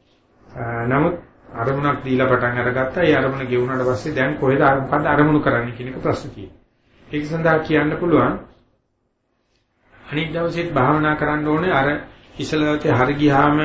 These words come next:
හරියන්න හේතු වෙච්ච කරුණු ටික සලසලා දීලා, හොඳට ආනාපානට බොහොම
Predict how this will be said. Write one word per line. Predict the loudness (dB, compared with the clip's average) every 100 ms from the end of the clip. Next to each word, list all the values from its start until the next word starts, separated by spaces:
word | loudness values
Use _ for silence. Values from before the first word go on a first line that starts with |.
| -2 -4
හරියන්න | -4 2 2 2
හේතු | 0 -2 -4
වෙච්ච | -6 -8
කරුණු | -2 0 0
ටික | -2 0
සලසලා | 0 0 -2 -2
දීලා, | -2 0 0 -2 -6 -18 -20
හොඳට | -14 -2 0 2 2
ආනාපානට | 2 2 0 -2 -2 -2
බොහොම | -2 -2 -2